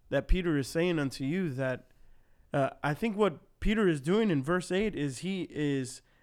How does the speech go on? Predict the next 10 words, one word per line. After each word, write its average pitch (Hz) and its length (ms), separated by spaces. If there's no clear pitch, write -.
and 180 200
verse 160 260
nine 170 320
is 127 160
he 185 220
is, 151 280
he 196 140
is 190 140
a, 165 80
uh, 139 260